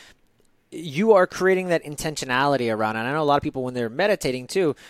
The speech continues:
even just myself as a novice meditator, they'd say, you know, create a room or create a cushion or have a chair or have something where you have that intentionality, like, "This is where I will meditate every day."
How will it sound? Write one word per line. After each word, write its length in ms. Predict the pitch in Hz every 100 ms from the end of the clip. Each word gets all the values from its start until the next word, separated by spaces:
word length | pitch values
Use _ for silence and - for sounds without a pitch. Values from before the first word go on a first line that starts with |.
| - -
even 280 | 185 220
just 360 | 156 156 - -
myself 400 | 139 139 190 170
as 120 | 131
a 40 | 131
novice 360 | 135 143 135
meditator, 440 | 131 143 139 123 113
they'd 200 | 120 -
say, 180 | 151
you 140 | 139 131
know, 140 | 127
create 420 | - - 151 208
a 80 | 220
room 420 | 123 127 160 135
or 80 | 117
create 340 | - 160 180 -
a 240 | 135 131 117 - - -
cushion 360 | 190 - 131
or 200 | 110 135
have 260 | 127 156 139
a 140 | 143
chair 440 | 127 - 214 160 127
or 40 |
have 200 | 170 185
something 420 | - 185 - 131
where 100 | 123
you 160 | 123 127
have 80 | 139
that 100 | 123
intentionality, 500 | 120 135 120 131 120
like, 220 | 110 120
"This 240 | 160 170
is 100 | 143
where 140 | 131 139
I 80 |
will 100 | 123
meditate 380 | 113 123 113 117
every 180 | 110 104
day." 200 | 110